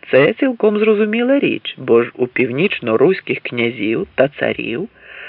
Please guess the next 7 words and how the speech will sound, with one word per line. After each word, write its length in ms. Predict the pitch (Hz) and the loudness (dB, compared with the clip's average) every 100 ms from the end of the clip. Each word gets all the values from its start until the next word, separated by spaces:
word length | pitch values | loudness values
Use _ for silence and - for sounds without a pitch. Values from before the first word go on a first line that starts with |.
| - - | -18 -4
мусили 680 | 131 170 - 254 240 233 139 | 0 0 2 2 4 2 2
досить 440 | 123 151 170 170 | 2 2 -2 0
довго 520 | 247 262 151 117 - 139 | 2 4 4 2 0 0
заховуватись 800 | 131 123 123 127 131 147 190 185 _ | 0 0 2 4 6 4 2 -6 _
певні 480 | 123 117 135 160 190 _ _ | 2 2 0 -8 -8 _ _
київські 560 | - 143 120 120 - 127 | 0 0 0 -8 -6 -6
традиції. 720 | - 190 196 - - - | -4 -2 -2 -2 -8 -14